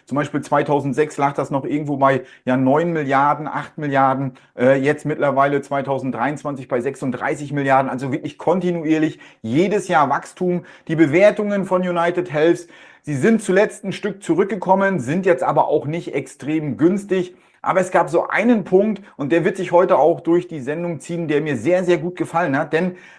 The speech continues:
äh, ich schaue natürlich auch eure Sendung und ich habe auch geschaut, Mensch, wir sind saisonal in der starken Phase drin. Ich glaub, das hattet ihr die letzte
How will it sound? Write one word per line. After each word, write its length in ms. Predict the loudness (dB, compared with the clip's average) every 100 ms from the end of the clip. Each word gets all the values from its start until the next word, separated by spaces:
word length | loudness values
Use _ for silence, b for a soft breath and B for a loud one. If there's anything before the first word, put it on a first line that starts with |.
| 0
äh, 220 | 2 2
ich 80 | 0
schaue 160 | 2 2
natürlich 360 | 2 2 2
auch 120 | 0
eure 300 | 0 0 0
Sendung 320 | -4 -6 -6 -6
und 100 | -4
ich 100 | -4
habe 140 | -4
auch 160 | -4 -6
geschaut, 380 | -4 0 2
Mensch, 200 | 0 -6
wir 120 | -6 0
sind 200 | 0 0
saisonal 460 | -2 -2 -2 0
in 140 | -2 0
der 240 | 0 -2 B B
starken 460 | -2 2 2 2
Phase 340 | 0 0 2 -2
drin. 160 | -4
Ich 140 | -6 -2
glaub, 160 | -2
das 160 | -2 -4
hattet 220 | -2 -2
ihr 80 | -4
die 100 | -4
letzte 460 | -4 -6 -6 -6